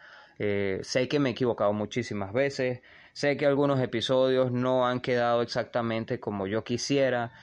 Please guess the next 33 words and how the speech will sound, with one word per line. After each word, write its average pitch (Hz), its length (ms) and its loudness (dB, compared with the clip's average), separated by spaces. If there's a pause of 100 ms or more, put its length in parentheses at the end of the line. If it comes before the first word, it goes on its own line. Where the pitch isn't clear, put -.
(160)
sé 135 260 0
que 147 80 -2
a 135 60 4
veces 131 320 0
parece 113 500 0
que 107 400 0
subiera 120 640 2
eso 123 240 0
así 120 240 -4
como 101 680 -2
cuando 95 800 -2
lo 104 160 0
grabo 117 340 0
por 123 160 -2
primera 110 360 0
vez 123 400 2
en 104 300 -2
la 104 60 -2
mañana, 123 720 0
recién 117 640 -2
levantado 123 680 2
y 110 320 -2
no 107 180 -2
hago 113 220 2
ninguna 117 340 0
edición. 135 280 0
Sí, 147 180 0
lo 110 140 0
sé, - 180 -8 (200)
lo 120 120 -2
sé, - 220 -6 (640)
lo 117 120 0
sé. 101 260 -6